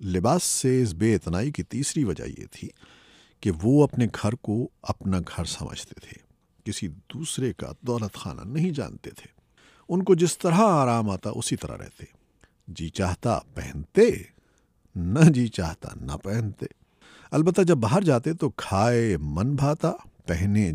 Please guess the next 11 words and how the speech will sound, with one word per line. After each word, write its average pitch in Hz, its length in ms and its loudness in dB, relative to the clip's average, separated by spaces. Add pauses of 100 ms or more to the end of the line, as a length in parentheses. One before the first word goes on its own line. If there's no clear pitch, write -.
(100)
جگ 95 260 0
بھاتا - 420 -10 (380)
پر 92 120 -2
عمل 71 140 -10
کرتے۔ - 340 -18 (540)
اصل 160 380 4 (140)
عالم 117 420 2
تو 90 120 -6
گھر - 240 -12
پر - 140 -12
تھے، - 220 -12